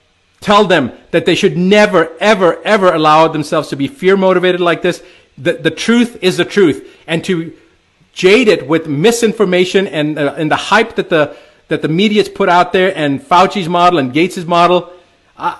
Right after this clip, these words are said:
this is, this is so exciting. So listen, guys, I'm not gonna keep on belaying the point, but pass this on, pay it forward, let the world know this is happening, because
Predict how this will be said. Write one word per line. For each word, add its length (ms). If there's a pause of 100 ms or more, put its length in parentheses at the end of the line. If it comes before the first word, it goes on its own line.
(300)
this 200
is, 200
this 180
is 160
so 200
exciting. 420
So 120
listen, 240
guys, 220
I'm 180
not 120
gonna 140 (100)
keep 140
on 100
belaying 280
the 60
point, 360 (360)
but 200
pass 280
this 160
on, 260
pay 200
it 140
forward, 280
let 220
the 60
world 380
know 200
this 180
is 100
happening, 500 (360)
because 540